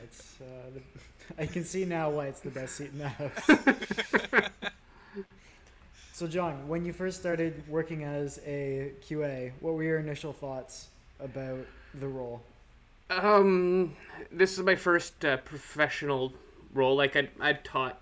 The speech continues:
Speaker 2: before, um, but in a, working in an actual company environment. So there was, there was adapting to that, which is, you know, academia and private sector are quite different.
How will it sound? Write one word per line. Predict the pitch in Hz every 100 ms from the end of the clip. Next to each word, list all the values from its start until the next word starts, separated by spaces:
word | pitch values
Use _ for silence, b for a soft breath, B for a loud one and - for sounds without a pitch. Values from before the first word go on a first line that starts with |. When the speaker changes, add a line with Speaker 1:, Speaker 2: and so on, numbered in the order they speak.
| -
Speaker 2:
before, | 143 - 139 135 131 131 143 - -
um, | 120 117 113 -
but | 143 -
in | 139 135
a, | 123 -
working | 143 143 147
in |
an | 131
actual | 131 135
company | 139 131 135
environment. | 123 120 123 123 127 - - B B B
So | - 165
there | 156
was, | 151 139 - - - - _ - - -
there | 135 180
was | 165
adapting | 170 185 208 170
to | 147
that, | 135 127 123
which | 139 135 -
is, | 123 131 131 123 - - - - - - _ - _ - -
you | 143
know, | 131
academia | 139 135 131 131 135 135
and | - 120 120
private | 139 135 131
sector | 135 127 - 131 -
are | 123 127 - -
quite | - 123 113
different. | 131 - 143 156